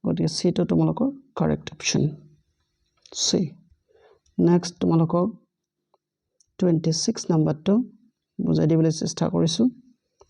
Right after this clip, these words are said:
টুৱেণ্টি ছিক্সত কি কৈছে? তোমালোকৰ এনেকুৱা এটা ছবি আছে নহয়?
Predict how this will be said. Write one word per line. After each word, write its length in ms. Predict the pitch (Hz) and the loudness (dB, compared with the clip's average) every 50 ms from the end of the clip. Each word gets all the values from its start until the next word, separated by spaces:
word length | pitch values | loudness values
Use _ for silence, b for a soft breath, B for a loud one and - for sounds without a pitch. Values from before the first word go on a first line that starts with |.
| _ b b b b b b b b b b _ | _ b b b b b b b b b b _
টুৱেণ্টি 340 | - - - 175 175 170 180 | -2 2 4 4 4 2 2
ছিক্সত 360 | 175 - 190 180 - 190 185 | 0 0 -2 -2 -2 -2 -4
কি 120 | - - 180 | -2 -4 -2
কৈছে? 300 | - 170 160 - - 190 247 254 - - _ _ _ _ _ _ _ _ _ _ _ _ _ _ _ _ _ - - - _ - - - - - - - _ _ b b b b b b b b b _ _ - - | 0 0 0 0 0 0 0 -2 -4 -12 _ _ _ _ _ _ _ _ _ _ _ _ _ _ _ _ _ -20 -20 -20 _ -20 -20 -20 -20 -20 -20 -20 _ _ b b b b b b b b b _ _ -2 0
তোমালোকৰ 360 | 175 175 165 165 165 180 185 - - | 2 2 4 2 2 0 -2 -2 0
এনেকুৱা 340 | 180 175 180 175 175 - 175 170 | 2 2 2 2 0 -2 -2 -2
এটা 140 | 170 180 165 | -2 -2 -4
ছবি 280 | - - 160 160 156 | -4 -4 -2 -2 0
আছে 200 | 151 147 147 156 | -2 -2 0 0
নহয়? 280 | 151 165 175 196 240 | 0 2 2 2 0